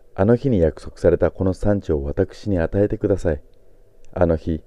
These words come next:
あなたが聞いたように、そこにはアナク人がおり、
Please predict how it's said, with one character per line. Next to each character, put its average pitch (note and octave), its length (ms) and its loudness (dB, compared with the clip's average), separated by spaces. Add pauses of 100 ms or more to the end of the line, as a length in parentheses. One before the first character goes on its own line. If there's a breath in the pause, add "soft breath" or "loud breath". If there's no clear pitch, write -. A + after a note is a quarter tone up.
(420 soft breath)
あ F#2+ 120 4
な G2+ 100 8
た G2+ 120 4
が D#2+ 120 2
聞 - 200 -4
い - 20 -2
た E2 120 2
よ E2 180 2
う D#2+ 40 0
に、 C2+ 140 -8 (520)
そ - 180 0
こ A2 100 4
に G#2 120 4
は C#2 200 -2 (340 soft breath)
ア F#2 100 2
ナ A2 120 4
ク B2+ 120 -2
人 G2 240 -2
が C#2+ 120 -2
お C#2+ 80 -2
り、 C2 140 -10